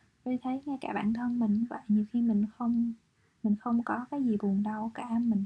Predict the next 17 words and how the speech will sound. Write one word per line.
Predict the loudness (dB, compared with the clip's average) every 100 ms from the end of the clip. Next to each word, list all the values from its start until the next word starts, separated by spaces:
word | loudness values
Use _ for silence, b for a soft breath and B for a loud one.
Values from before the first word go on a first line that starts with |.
| -4
không | -14
có | -12 -12
nỗi | -12 -8
buồn, | -6 -6 -6
mình, | -8 -10 -16 _ b b b b b -4
mình | -4 -4
chẳng | -6 -2 -2
từng | 0 -2 -2
cảm | -6 -6
thấy | -6
sụp | -6 -4
đổ | -4 -4 -2 -2
hay | 0 0
gì | 0 -4 -6
hết, | -14 -18
thì | -6 -2
mình | -2 -4